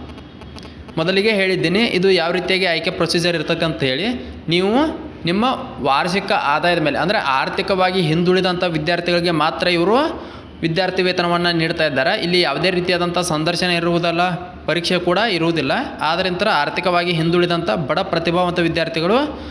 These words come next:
ಅರ್ಜಿಗಳನ್ನು ಸಲ್ಲಿಸ್ರಿ. ಬೇಕಾದರೆ ಇದ್ರ ಬಗ್ಗೆ ಸಂಪೂರ್ಣ ಮಾಹಿತಿ ಬೇಕಾಗಿತ್ತಂದ್ರೆ Google-ಅಲ್ಲಿ ಕೂಡ ಸರ್ಚ್ ಮಾಡಿ ನೋಡ್ರಿ.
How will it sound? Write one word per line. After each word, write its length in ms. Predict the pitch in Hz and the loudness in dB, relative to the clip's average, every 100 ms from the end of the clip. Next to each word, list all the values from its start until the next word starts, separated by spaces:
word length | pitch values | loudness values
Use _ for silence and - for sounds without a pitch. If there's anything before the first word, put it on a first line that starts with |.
| - - | -16 -8
ಅರ್ಜಿಗಳನ್ನು 580 | - 175 170 185 180 175 | -2 0 0 2 2 0
ಸಲ್ಲಿಸ್ರಿ. 520 | 170 151 139 - 220 | 0 -2 -2 0 0
ಬೇಕಾದರೆ 580 | 240 - 165 170 180 185 | -2 -4 -4 -2 0 2
ಇದ್ರ 160 | 180 185 | 2 0
ಬಗ್ಗೆ 280 | 180 175 185 | 0 0 0
ಸಂಪೂರ್ಣ 480 | - 151 151 180 | -2 -2 0 0
ಮಾಹಿತಿ 320 | 180 170 170 175 | 2 0 0 0
ಬೇಕಾಗಿತ್ತಂದ್ರೆ 540 | 175 175 175 180 185 | 0 0 0 0 0
Google-ಅಲ್ಲಿ 520 | 151 156 175 175 170 | 0 0 2 0 0
ಕೂಡ 140 | 175 180 | 0 0
ಸರ್ಚ್ 360 | 175 160 160 | 0 -2 0
ಮಾಡಿ 180 | 170 170 | 0 2
ನೋಡ್ರಿ. 560 | 156 139 214 254 - | 0 2 0 -2 -8